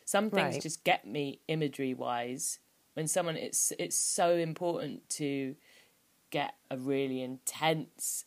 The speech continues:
Speaker 1: feeling across that you go to those lengths with words and imagery.
Speaker 2: Mm.
Speaker 1: That just,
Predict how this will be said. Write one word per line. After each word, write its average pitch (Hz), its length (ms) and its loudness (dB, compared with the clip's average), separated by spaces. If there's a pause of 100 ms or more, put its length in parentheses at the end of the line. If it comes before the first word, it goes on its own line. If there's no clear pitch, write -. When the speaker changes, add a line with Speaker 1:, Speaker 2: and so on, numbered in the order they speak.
Speaker 1:
feeling 151 540 -2
across - 680 -8 (320)
that - 100 -8
you 151 120 0
go 147 340 4
to 147 160 -2
those 151 480 6
lengths - 540 -2
with 131 200 -2
words 131 400 2
and 127 80 -2
imagery. 131 540 -4 (220)
Speaker 2:
Mm. 190 420 2
Speaker 1:
That 135 300 0
just, - 500 -8